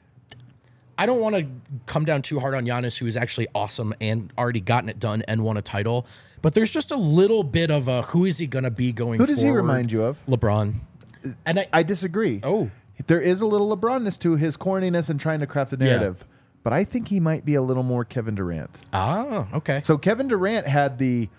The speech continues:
Speaker 2: backpack, riding his bike to work, blue collar, just a kid in the neighborhood, high-fiving all the children as he goes to, and then obviously left for Golden State.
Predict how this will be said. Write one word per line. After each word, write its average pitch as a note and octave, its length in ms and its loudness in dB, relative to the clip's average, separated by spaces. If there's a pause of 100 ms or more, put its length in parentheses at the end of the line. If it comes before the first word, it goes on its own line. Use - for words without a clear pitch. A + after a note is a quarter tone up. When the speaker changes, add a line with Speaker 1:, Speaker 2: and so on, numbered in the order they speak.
(200)
Speaker 2:
backpack, C#3+ 760 2
riding C3+ 300 0
his B2+ 120 -2
bike B2+ 300 0
to B2 100 -4
work, C#3+ 520 2
blue C#3 200 0
collar, C#3 480 0
just B2+ 180 -8
a - 40 -10
kid C#3 220 0
in B2+ 100 -2
the B2 60 -2
neighborhood, C#3 440 0
high-fiving C3 540 0
all B2+ 100 0
the A#2 80 -8
children C3+ 380 -2
as A#2 100 -2
he A#2+ 80 0
goes A#2 240 2
to, A2 280 -2 (600)
and F3 180 6
then G3 400 0 (460)
obviously F#3 540 2
left E3+ 320 0
for D3+ 140 -2
Golden C3 300 0
State. E3 440 2